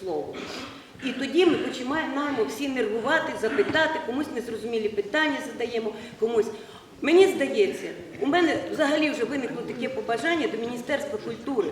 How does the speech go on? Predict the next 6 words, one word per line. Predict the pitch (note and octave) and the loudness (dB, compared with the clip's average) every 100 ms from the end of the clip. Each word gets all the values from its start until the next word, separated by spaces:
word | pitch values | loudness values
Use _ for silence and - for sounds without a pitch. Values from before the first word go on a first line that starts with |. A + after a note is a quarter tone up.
| - - - | -4 -12 -8
щоб | C#3+ - - - - - | -6 -6 -8 -12 -4 4
театри | C4+ E4 F#4 F4+ G4+ - - - | 6 8 6 6 4 2 -4 -4
взагалі | C#4 C4 C#4 D#4+ | 2 4 4 4
перевести | D#4+ A3 A3 A3 A3 C#4 D4 | 6 6 6 4 0 0 0
на | G3+ | 0
госпрозрахунок. | G3 A#3+ A#3 G#3 F#3+ G#3 G#3+ A3 F3 | 2 0 0 -6 -6 -6 -6 -6 -6